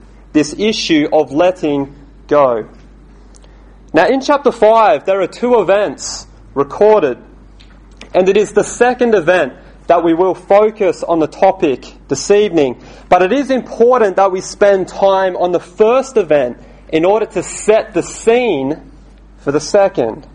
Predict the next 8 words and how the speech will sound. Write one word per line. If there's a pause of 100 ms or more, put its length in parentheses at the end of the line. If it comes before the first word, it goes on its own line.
(540)
So
I
need
you
to
remain
with
me